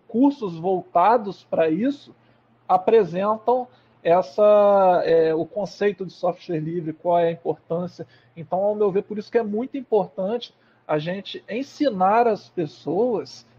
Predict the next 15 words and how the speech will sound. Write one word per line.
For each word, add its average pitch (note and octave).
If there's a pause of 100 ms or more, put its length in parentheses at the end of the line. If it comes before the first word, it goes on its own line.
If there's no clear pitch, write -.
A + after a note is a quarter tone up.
(180)
né, E3+ (220)
o G3
porquê -
elas C4+
devem A3+
se D#4
sentir D#4
lesadas, G#3+ (240)
o -
porquê -
elas D4
devem A#3+
se -
sentir A3+ (300)
incomodadas F3+